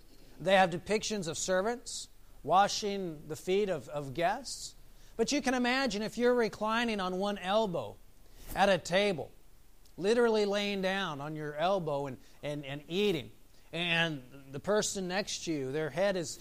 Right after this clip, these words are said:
is next to your chest, but your feet are, are extended out. You want to make sure that the feet that are closest to you are clean feet, right? Uh, who wants to eat in a setting where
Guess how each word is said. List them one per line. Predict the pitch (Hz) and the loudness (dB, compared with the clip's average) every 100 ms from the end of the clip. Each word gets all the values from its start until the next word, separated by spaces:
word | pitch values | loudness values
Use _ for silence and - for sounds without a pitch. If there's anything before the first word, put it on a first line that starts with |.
| - - | -14 -10
is | 151 | -6
next | 170 190 196 - | -4 -4 -4 -4
to | 185 | -2
your | 185 | -2
chest, | 180 196 202 190 | 0 0 2 0
but | 151 | -6
your | - 151 | -8 -6
feet | 175 202 190 | 0 2 2
are, | 156 147 - | 0 -4 -8
are | - | -6
extended | 151 - 202 190 | -6 -4 -4 -2
out. | 175 185 208 233 - - - - - - - - - 110 - - 139 | 2 4 2 0 -10 -18 -18 -18 -20 -20 -20 -20 -20 -20 -20 -20 -10
You | 160 226 | -4 0
want | 240 | 2
to | 233 | 2
make | 226 208 | 0 0
sure | - 233 | 2 4
that | 226 175 | 4 0
the | 156 | -4
feet | - 233 | -2 -2
that | 220 196 | 0 0
are | 180 | 0
closest | 214 220 190 - | 0 -2 -2 -8
to | 202 | -6
you | 247 | -2
are | 247 180 | -2 -4
clean | 226 247 | -6 -6
feet, | - 320 349 | -6 -6 -6
right? | 180 214 330 339 - - - - - - - | -8 -8 -8 -14 -20 -20 -20 -20 -20 -20 -8
Uh, | 151 | 0
who | 170 | 4
wants | 254 254 247 | 4 2 -2
to | - 214 | -4 -4
eat | 233 269 247 - - - | 0 0 -2 -8 -20 -14
in | 175 | -6
a | 190 | -4
setting | - 226 247 226 202 | -2 2 4 2 2
where | 190 165 | -2 -2